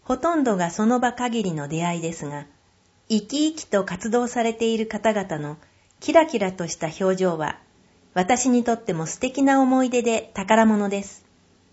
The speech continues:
いつもドキドキときめきながらファインダーを覗いてシャッターを切っています。また、自分の撮った写真が広報に掲載され、皆さんに見ていただけるのも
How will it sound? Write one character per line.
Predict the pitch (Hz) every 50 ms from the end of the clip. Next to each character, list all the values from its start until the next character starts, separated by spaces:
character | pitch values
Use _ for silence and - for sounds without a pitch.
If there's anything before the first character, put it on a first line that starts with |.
| _ _ _ _ _ _ _ _ _ _ _ _ _ _ _ _ _ _ _ _ _ _ _ _
い | - 269 277 277
つ | - 262 226
も | 196 180 156 - - _ _ _ -
ド | 196 269 302
キ | - 294 254
ド | 240 214
キ | 220 - 165
と | 160 - 190
き | - - 262
め | 262 277 277
き | 277 277 262
な | 269 269
が | 247 226 190
ら | 170 156 156 - - _ _ _ _
フ | - 220
ァ | 233 262
イ | 269
ン | 269 262
ダ | 262 254 254 247
ー |
を | 247 240
覗 | 233 233 226 214 226 220 220
い | 220
て | - 220 208
シ | - -
ャ | 254
ッ | 254 262
タ | - 220 185
ー | 165 156
を | 151
切 | 151 - -
っ |
て | _ _ - 190
い | 165 143
ま | 135 139 135
す。 | 139 - - - _ _ _ _ _ _ _ _ _ _ _ _ _ _ _ _ _ _
ま | 214 220
た、 | 220 - 240 247 240 - _ _ _ _ _ _ -
自 | 185 226 240
分 | 226 302 320 311
の | 320 320
撮 | 320 330
っ | 311 320
た | - 240
写 | 220 - 214
真 | 202 - 247 247 233 226
が | 226 226 220 208 - - _ _
広 | - 294 302 285 262
報 | 262 220 196
に | 185 180 175
掲 | - - 220 220 220
載 | 220 226 214 208 208
さ | - 214 196
れ、 | 190 196 202 202 _ _ _ _ _ _ _ _ _ _
皆 | 214 226 262 277
さ | 269 277 247
ん | 226 214
に | 202 208
見 | 220 247 247
て | 247 240
い | 202 -
た | 214 208
だ | 220 220
け | 214 233 220
る | 226 220
の | 208 190
も | 180 165 160 -